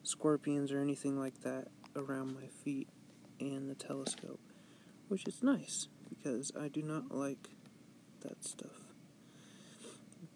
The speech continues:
But, um, yeah, I could bring the spotlight out and light up those coyotes and scare 'em off, but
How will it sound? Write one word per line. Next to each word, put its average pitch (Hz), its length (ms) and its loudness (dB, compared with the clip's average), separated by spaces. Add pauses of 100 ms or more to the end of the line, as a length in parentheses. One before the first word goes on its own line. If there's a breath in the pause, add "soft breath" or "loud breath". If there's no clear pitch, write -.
(160)
But, 135 200 6
um, 127 380 -2 (840)
yeah, 123 180 2 (120)
I 123 60 -4
could 135 220 0
bring 143 160 8
the 135 80 6
spotlight 135 540 2
out 135 200 2
and 131 160 -2
light 131 200 0
up 127 180 -4
those 127 160 -4
coyotes 127 560 -2
and 131 100 -2
scare 135 360 -2
'em 131 160 -2
off, 135 280 -6 (880 loud breath)
but 127 220 2